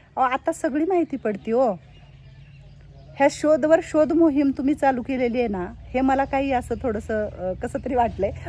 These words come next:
पण हसायला पण येतं, कारण माझ्याकडे कोणी, अ, बघितलं नाही ह्या आठ वर्षात की ज्योतीने काय केलंय आयुष्यामध्ये, कसं इथपर्यंत आले,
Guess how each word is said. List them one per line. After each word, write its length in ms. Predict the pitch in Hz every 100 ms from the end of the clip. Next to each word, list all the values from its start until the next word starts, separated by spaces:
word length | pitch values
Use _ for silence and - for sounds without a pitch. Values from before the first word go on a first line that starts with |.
| -
पण 80 | 285
हसायला 420 | 247 254 294 269
पण 200 | 226 285
येतं, 300 | 269 190 233 - - - -
कारण 220 | 240 254
माझ्याकडे 460 | 262 - 240 285 262
कोणी, 280 | 294 269 294 - -
अ, 80 |
बघितलं 440 | 220 254 233 320 277
नाही 160 | 269 254
ह्या 100 | 247
आठ 240 | 233 220
वर्षात 340 | 226 220 240 220
की 320 | - 262 285
ज्योतीने 400 | 262 240 262 294
काय 340 | - 247 240
केलंय 500 | - 311 233 226 196
आयुष्यामध्ये, 760 | - 202 233 269 233 208 208 202 - - - 262
कसं 360 | 247 302 294
इथपर्यंत 680 | 285 - 233 254 247 277 269
आले, 320 | 240 226